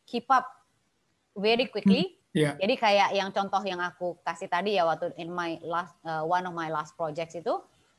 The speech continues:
Speaker 1: dia transform, secara bisnis
Speaker 2: Hmm.
Speaker 1: transformation,
Speaker 2: Hmm.
Speaker 1: dia transform. Itu kan perlu capability baru, perlu structure baru, perlu culture baru gitu kan. Then
Speaker 2: Iya.
Speaker 1: from a human capital perspective, then how do you anticipate that? Or how, how do you
Speaker 2: Hmm.
Speaker 1: respond to that?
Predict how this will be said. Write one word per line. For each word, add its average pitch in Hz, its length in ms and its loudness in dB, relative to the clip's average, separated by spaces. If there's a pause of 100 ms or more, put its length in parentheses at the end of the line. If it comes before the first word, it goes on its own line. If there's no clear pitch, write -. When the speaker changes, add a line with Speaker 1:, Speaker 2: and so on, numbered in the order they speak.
(100)
Speaker 1:
dia 269 160 2
transform, 254 720 2
secara 208 320 -2
bisnis 202 320 4
Speaker 2:
Hmm. 208 80 -4
Speaker 1:
transformation, 196 400 -6
Speaker 2:
Hmm. 160 80 2
Speaker 1:
dia - 80 2
transform. 170 560 0
Itu 175 160 -4
kan 240 160 0 (320)
perlu 220 160 2
capability 180 640 -4
baru, 269 400 4
perlu 175 240 -4
structure 190 480 -6
baru, 269 560 2
perlu 175 240 -4
culture 175 400 0
baru 262 320 4
gitu 180 160 -6
kan. 262 240 0 (320)
Then 277 320 2
Speaker 2:
Iya. 151 160 4 (640)
Speaker 1:
from 220 160 2
a 214 80 -2
human 277 320 0
capital 202 400 -4
perspective, 262 640 -4
then 233 240 0 (400)
how 302 240 6
do 320 80 6
you 330 480 2
anticipate 233 640 -2
that? 170 240 2
Or 190 80 2
how, 233 320 4
how 247 240 6
do 190 80 12
you 175 160 8
Speaker 2:
Hmm. - 80 0
Speaker 1:
respond 214 400 0
to 208 80 -2
that? 185 320 0